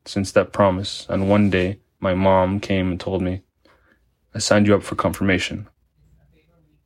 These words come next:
I was playing video games, and so she wouldn't keep bothering me. I told her it was fine. The following Saturday,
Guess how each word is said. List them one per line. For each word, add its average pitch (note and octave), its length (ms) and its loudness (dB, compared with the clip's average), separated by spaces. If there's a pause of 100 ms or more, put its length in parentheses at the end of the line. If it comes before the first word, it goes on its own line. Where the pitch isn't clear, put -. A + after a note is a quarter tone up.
(240)
I - 120 -8
was G2+ 120 -6
playing A2 400 4
video G2+ 280 4
games, F#2 560 -2 (260)
and G2 160 -6
so - 180 -4
she - 160 -6
wouldn't G2+ 260 2
keep - 180 -8
bothering G#2 340 4
me. F2+ 100 0
I F2+ 60 0
told F2+ 240 -2
her F#2 60 -2
it E2 40 -6
was D2 140 -10
fine. F2 420 -2 (1600)
The - 80 -20
following G2+ 320 2
Saturday, G2 540 0